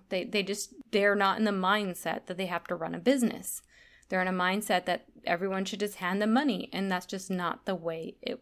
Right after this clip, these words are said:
works, right? So a foundation will want to make sure you aren't starting off with a bang to just fizzle out when the times get hard, and they will. After all, it is their money, and they want to be confident that it is going to be spent well,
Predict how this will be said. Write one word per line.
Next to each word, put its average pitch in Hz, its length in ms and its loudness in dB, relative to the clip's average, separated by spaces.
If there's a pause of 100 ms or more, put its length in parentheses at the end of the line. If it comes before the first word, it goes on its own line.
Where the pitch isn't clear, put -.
works, - 520 -10 (640)
right? 185 300 -2
So 196 120 2
a 190 100 0
foundation 262 720 4
will 185 100 2
want 190 260 0
to 233 80 -2
make 202 180 2
sure 220 200 -2
you 185 220 -2
aren't 190 200 -4
starting 202 360 0
off 190 180 -2
with 196 100 -4
a 160 60 -4
bang 180 680 -2 (300)
to 202 100 -6
just 175 300 -8 (100)
fizzle 247 320 4
out 202 200 4
when 180 100 -6
the - 60 -4
times 190 480 -4 (180)
get - 380 -2 (140)
hard, - 520 4 (380)
and 208 120 2
they 196 100 0
will. - 280 0 (240)
After 285 320 2
all, 202 300 8
it 208 100 4
is 208 180 2
their 202 200 8
money, 247 520 2
and 226 180 4
they 330 120 4
want 269 300 2
to 226 80 -6
be 196 80 -4
confident 302 720 0
that 196 180 0
it 240 80 0
is 277 160 0
going 196 280 -2
to 202 100 -8
be 175 100 -8
spent 180 380 -4
well, 180 500 0